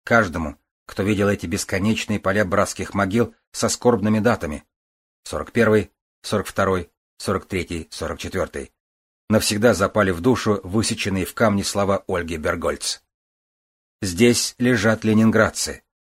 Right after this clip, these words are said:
здесь горожане, мужчины, женщины, дети,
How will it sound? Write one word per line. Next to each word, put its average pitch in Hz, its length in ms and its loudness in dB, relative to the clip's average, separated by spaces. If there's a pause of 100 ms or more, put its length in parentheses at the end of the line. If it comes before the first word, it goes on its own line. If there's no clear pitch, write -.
(180)
здесь 87 320 -2
горожане, 90 720 2
мужчины, 90 680 0
женщины, 85 540 0
дети, 87 420 0